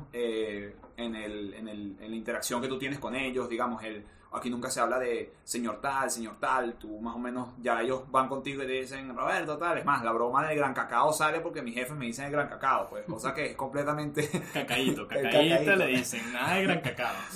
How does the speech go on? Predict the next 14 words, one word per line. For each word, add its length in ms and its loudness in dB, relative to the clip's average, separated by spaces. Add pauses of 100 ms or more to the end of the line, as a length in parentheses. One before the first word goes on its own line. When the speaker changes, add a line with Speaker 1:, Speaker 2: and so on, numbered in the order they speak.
(240)
Speaker 1:
Que 80 4
además 500 6
es 60 -6
completamente, 1000 0
es, 440 -8
es 60 -12
mentira, 400 0
pues, 160 -6
¿sabes? 240 4
Tipo, 420 -2
y, 420 -2 (280)
y 60 -8
bueno, 240 4
tienes 200 -6